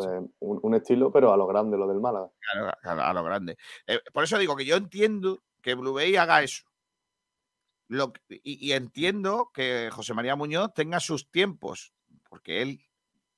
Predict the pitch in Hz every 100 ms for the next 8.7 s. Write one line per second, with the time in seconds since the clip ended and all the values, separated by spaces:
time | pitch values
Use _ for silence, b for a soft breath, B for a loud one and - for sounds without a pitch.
0 | _ - 82 - 101 - - _ _ _
1 | _ 107 135 208 196 202 190 170 156 190
2 | 190 170 175 208 156 _ _ _ _ _
3 | _ _ _ _ _ - 135 120 - 214
4 | 117 _ _ _ - 120 156 180 170 165
5 | 170 160 143 170 156 135 165 160 160 139
6 | 127 202 104 - _ _ _ _ 110 110
7 | 147 - B B B - 165 214 214 214
8 | 208 202 185 175 175 202